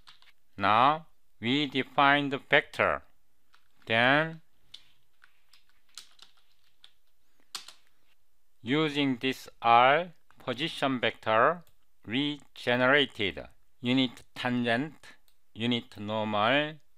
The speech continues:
binormal. Using this object of type D three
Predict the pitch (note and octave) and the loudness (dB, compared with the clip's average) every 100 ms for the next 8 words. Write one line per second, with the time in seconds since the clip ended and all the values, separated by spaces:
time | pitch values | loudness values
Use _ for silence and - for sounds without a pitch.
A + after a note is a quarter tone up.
0 | - - A2+ B2 C#3 C#3+ G#2+ D2 D#2+ - | -14 -2 0 2 0 -2 -2 -6 -10 -20
1 | - - B2+ D3 C#3 C3+ B2 B2 C3+ D3+ | -20 -6 -2 -2 -2 -4 -4 -4 -4 -4
2 | - - - - - C#3 D3+ B2+ G2 E2+ | -10 -20 -20 -20 -6 2 2 2 -4 -8
3 | - - - - - - A#2 A#2 - - | -10 -20 -20 -20 -20 -8 -6 -6 -8 -4
4 | A2+ C#3 - - - - - - B2+ C#3+ | 0 0 -2 -16 -20 -20 -16 -6 -4 -4
5 | - C3 C3+ C#3+ D#3+ | -6 -4 -2 -2 -8